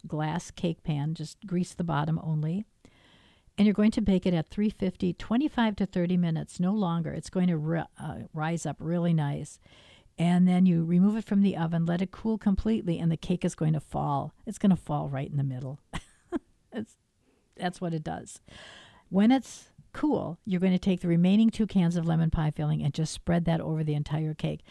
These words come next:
And it fills in any little indentations that might have happened to that. And then cover it and refrigerate it until you're ready to serve. And what I do is I cut it into squares and serve it with a dollop of Cool Whip.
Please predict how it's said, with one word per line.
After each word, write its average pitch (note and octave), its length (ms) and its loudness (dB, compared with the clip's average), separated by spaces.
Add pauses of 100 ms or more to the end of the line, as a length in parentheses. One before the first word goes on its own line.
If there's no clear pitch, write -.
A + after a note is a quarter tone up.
(140)
And G#3 100 2
it G#3+ 120 4
fills G3+ 320 4
in F#3 180 6
any E3+ 260 4
little D#3 380 0 (460)
indentations E3+ 760 2
that D3 180 -4
might D3 200 -4
have D#3+ 100 -4
happened E3 420 -2
to F3 140 -4
that. F3 300 -10 (540)
And G3 220 6
then G#3 180 6
cover G#3+ 280 0
it C4 80 0
and A#3+ 140 4
refrigerate A3+ 560 4
it F3 120 4
until F3 260 6
you're F3 120 4
ready F3 240 4
to E3+ 120 0
serve. A3 340 -2
And D#3+ 120 2
what D#3+ 120 2
I E3 160 2
do F#3+ 180 2
is D#3+ 140 0
I D3+ 80 0
cut - 220 0
it F3 100 0
into E3 200 0
squares E3+ 560 0 (380)
and F#3 180 4
serve F#3 260 2
it F3+ 80 4
with D#3+ 160 0
a D#3+ 40 2
dollop D3+ 420 2
of D#3+ 120 -6
Cool E3+ 280 2
Whip. D#3+ 280 -2